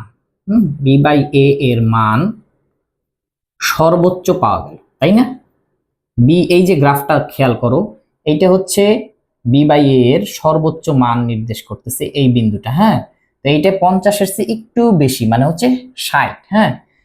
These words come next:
তো B by A এর মান সর্বোচ্চ যখন এ সমান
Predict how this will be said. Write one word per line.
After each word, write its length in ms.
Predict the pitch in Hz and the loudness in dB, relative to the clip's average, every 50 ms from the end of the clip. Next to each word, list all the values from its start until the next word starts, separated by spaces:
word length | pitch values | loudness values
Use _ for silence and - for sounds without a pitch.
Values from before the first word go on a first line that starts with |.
| _ _ - | _ _ 0
তো 40 | 139 131 127 | 0 2 4
B 40 | 147 175 208 220 196 208 | 4 4 4 4 4 4
by 160 | 220 220 220 214 214 - 180 175 | 4 2 2 0 -2 -2 0 0
A 40 | 175 170 170 175 175 | 0 0 0 0 0
এর 80 | 170 156 143 135 | 0 0 0 0
মান 200 | 143 143 135 131 156 160 - - | 2 2 0 0 -2 -6 -8 -4
সর্বোচ্চ 560 | - 180 190 190 175 160 151 147 147 - - 139 165 165 139 131 | -2 0 0 0 0 -2 -4 -6 -6 -6 -6 -4 -4 -4 -2 -4
যখন 260 | 123 120 - 156 170 190 196 196 - 160 160 | -4 -4 -4 -4 -6 -6 -6 -8 -8 -6 -6
এ 20 | 180 180 - | -6 -6 -6
সমান 240 | 123 117 117 117 | -8 -8 -6 -6